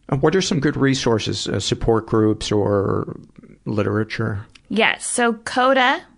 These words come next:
Speaker 2: Codependence Anonymous, is great. I know this past year they've had virtual meetings, which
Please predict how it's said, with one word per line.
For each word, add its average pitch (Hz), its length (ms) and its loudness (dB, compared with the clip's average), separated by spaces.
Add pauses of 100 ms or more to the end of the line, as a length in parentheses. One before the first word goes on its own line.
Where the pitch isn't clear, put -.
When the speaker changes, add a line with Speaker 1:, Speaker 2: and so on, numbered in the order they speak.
(340)
Speaker 2:
Codependence 226 760 -2
Anonymous, 196 760 -2
is 208 200 -4
great. 180 360 -2
I 202 100 0
know 214 180 0
this 208 160 -2
past 196 380 -4
year 196 160 -2
they've 190 220 -4
had 185 420 -2
virtual 190 460 -4
meetings, 185 640 -2 (260)
which - 460 -6